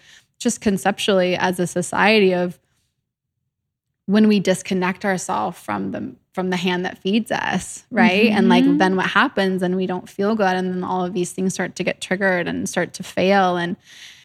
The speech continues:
Speaker 1: you know, hopefully, hopefully it does bring us back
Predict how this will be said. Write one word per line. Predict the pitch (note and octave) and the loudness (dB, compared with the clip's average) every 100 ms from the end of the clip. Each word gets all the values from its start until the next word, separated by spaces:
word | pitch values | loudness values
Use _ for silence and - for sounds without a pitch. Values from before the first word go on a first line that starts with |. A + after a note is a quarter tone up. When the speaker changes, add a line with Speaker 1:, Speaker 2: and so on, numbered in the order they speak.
| _ _ _ | _ _ _
Speaker 1:
you | G#3+ | 4
know, | G3 F3+ | 6 4
hopefully, | - - G#3+ - - G3 F#3+ F3+ F3+ F3 E3+ - - - _ _ _ - | 2 2 2 2 2 4 4 4 2 2 -2 -8 -20 -20 _ _ _ -16
hopefully | - A#3+ B3+ D#4 C#4 B3+ | -2 0 2 2 4 4
it | |
does | A3 G#3+ A#3+ - _ - | 4 2 2 -6 _ -2
bring | F3 E3+ | -2 -2
us | E3+ | -6
back | - B2 - - | -4 -4 -4 -10